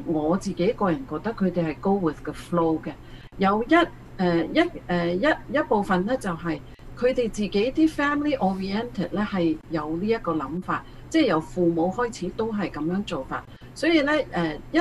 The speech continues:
坐低同呢個細路，即係呢個年青人講嘅時候，好似weekend我帶咗一個，一對年青人，一講佢就明白嘅。噉其實有好多時係佢身邊嘅事啊，或者人啊，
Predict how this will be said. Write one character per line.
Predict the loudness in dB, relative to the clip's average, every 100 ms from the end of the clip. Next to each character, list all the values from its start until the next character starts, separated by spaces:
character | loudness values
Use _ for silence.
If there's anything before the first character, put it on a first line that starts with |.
| 2
坐 | 0 2
低 | 4 2
同 | 0 -2 0
呢 | 0
個 |
細 | 2 0 0
路， | -2 -6 -2
即 | 2
係 | 2
呢 | 0
個 | 2
年 | 2 2
青 | 0 -2
人 | -2 -2
講 | -4 -2
嘅 | -2
時 | -2
候， | -4 -4
好 |
似 | -6
weekend | -4 -4 -4 -4
我 |
帶 | -2 0 -2
咗 | -4
一 | -6 -6
個， | -8 -6
一 | -6 0
對 | 0
年 | 0 -4
青 | -6
人， | -6 -8 -16 -8 0
一 | 0 0
講 | 0 0
佢 | 0 0
就 | 2
明 | 0 -4 -8
白 | -10 -10
嘅。 | -10 -12 -12 -8 2
噉 | 4
其 | 6 4
實 | 2
有 | 2 2
好 | 2
多 | 2
時 | 2 0
係 | 0 0
佢 | 0 -2
身 | 0 0 0 0 -2
邊 | 0 2
嘅 | 2 0
事 | 0 2 4
啊， | 2 0 -4
或 | -4
者 | -2
人 | -2 0 -2 -4 -4
啊， | -2 -2